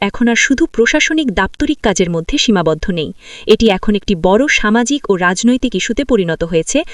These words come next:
যা সরকারের জনপ্রিয়তা ও গ্রহণযোগ্যতার সঙ্গে যুক্ত। অর্থ উপদেষ্টা বলেন, সরকার এই বিষয়টি সম্পর্কে পুরোপুরি সচেতন এবং কোনো হটকারী বা আবেগপ্রসূত সিদ্ধান্ত নয়, বরং বাস্তবসম্মত, দায়িত্বশীল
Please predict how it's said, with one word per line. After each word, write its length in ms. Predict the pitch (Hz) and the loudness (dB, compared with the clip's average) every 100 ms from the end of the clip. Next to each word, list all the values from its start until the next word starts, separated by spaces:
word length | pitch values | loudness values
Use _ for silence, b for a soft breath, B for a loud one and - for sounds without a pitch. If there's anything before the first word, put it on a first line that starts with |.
| B - | B 0
যা 120 | 247 | 2
সরকারের 600 | - 226 233 269 269 240 | 2 0 0 0 0 0
জনপ্রিয়তা 720 | 196 190 247 - 262 262 277 - | 0 0 0 2 0 2 0 0
ও 80 | |
গ্রহণযোগ্যতার 720 | 170 175 214 302 226 180 185 170 | -2 0 0 0 0 0 -2 -2
সঙ্গে 340 | - 170 214 | -2 -2 -2
যুক্ত। 360 | 247 190 - 160 - B B B - | -2 -4 -2 -4 -4 B B B 0
অর্থ 280 | 247 - | 0 2
উপদেষ্টা 460 | 349 285 247 - 254 | 0 2 0 0 0
বলেন, 300 | 185 170 240 339 B | 2 2 0 -4 B
সরকার 440 | - - 254 - 320 | -6 0 0 0 0
এই 120 | 285 | 2
বিষয়টি 380 | 196 - 240 254 | 0 0 0 0
সম্পর্কে 500 | - 196 208 202 269 | -2 -2 -2 -2 -4
পুরোপুরি 500 | - 294 320 240 277 | -2 0 0 2 0
সচেতন 520 | - 180 175 170 143 - B - | 0 -2 -2 -4 -6 -10 B 0
এবং 220 | 208 202 | 2 4
কোনো 220 | 196 175 | 2 -2
হটকারী 500 | - 220 - 262 269 | -2 -4 0 0 0
বা 160 | 247 180 | 0 0
আবেগপ্রসূত 640 | 180 190 254 - 254 247 240 | 0 0 -2 -2 -2 -2 0
সিদ্ধান্ত 520 | - 170 160 170 170 | -2 -2 -4 -4 -4
নয়, 260 | 170 196 349 B B | -2 -2 -4 B B
বরং 280 | 233 277 262 | 0 2 2
বাস্তবসম্মত, 800 | 202 208 - 320 - 262 254 262 | 0 -2 -4 -2 0 0 0 0
দায়িত্বশীল 720 | 269 190 185 214 254 - 254 | -2 0 0 0 -2 0 -2